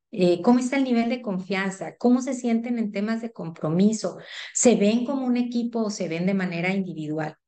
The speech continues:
Entonces, lo primero es, tratemos de entender realmente cómo está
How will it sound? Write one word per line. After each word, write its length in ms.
Entonces, 260
lo 180
primero 320
es, 300
tratemos 540
de 60
entender 640
realmente 640
cómo 240
está 520